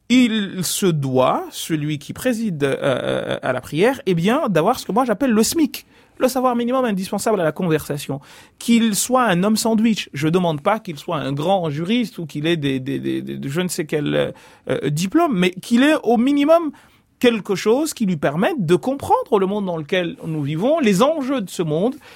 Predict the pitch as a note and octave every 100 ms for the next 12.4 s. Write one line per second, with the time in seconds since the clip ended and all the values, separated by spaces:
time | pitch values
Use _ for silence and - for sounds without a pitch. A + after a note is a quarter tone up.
0 | - D#3+ E3 A3+ G#3+ A#3 F#3 G#3 G#3+ F3+
1 | F#3+ G3 G3 F3+ E3+ F3+ D#3 - - D#3
2 | F#3 D#3 C#3 B2+ - B3 F4+ - D#3 -
3 | C#4+ - A3+ A#3 A3 D#3 - - F#3 -
4 | C#4 - E3 D#3 D3+ A3 C#4 - - D3+
5 | F3 E3+ G#3 F#3 D#3+ - C4 - C#3+ C#3
6 | E3+ F3 D#3+ - E3+ A#3 B3+ E3+ D#3 F3
7 | F3 E3+ A#3+ A#3+ G#3 A#3+ G4 - - -
8 | C#4 - C#4+ D#4 C4 D#4+ C#4 - A3+ A3
9 | - - A4 G#4+ - - D#3 D3 - E4
10 | C#4 A3 F4+ F4 E4 A3 - - F3+ F#3
11 | D3 E3 D#4 F#4 - F3+ D#3 D3 A#3+ C4
12 | A#3 A3+ A#3+ G3+